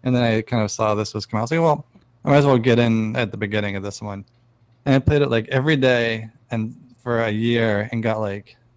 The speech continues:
all of the bugs, all of the fish. I did a, kind of a lot of achievements. And then once I felt like I'd kind of gotten everything, I stopped playing it.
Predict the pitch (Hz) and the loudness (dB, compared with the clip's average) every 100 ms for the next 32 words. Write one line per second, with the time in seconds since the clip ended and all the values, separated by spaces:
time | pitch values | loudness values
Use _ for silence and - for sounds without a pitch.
0 | _ - 117 117 117 101 107 104 104 101 | _ -2 0 0 -4 -4 -2 -2 -2 -6
1 | 98 113 101 104 107 104 104 98 - - | -8 -8 -6 -6 -6 -8 -10 -10 -14 -14
2 | - 101 98 98 - 110 104 107 107 - | -8 -6 -6 -8 -12 -12 -8 -8 -8 -8
3 | 117 113 110 110 107 113 104 101 98 - | -4 0 0 0 -4 -8 -10 -10 -12 -16
4 | - _ _ _ _ _ _ _ _ - | -20 _ _ _ _ _ _ _ _ 0
5 | 127 131 131 127 127 - 131 143 127 - | 4 6 6 4 4 2 0 0 0 0
6 | 113 - 113 104 107 120 135 135 131 104 | -6 -4 -4 -2 -4 -2 -2 -2 -4 -4
7 | - - 101 - - 95 98 | -6 -6 -6 -8 -12 -12 -14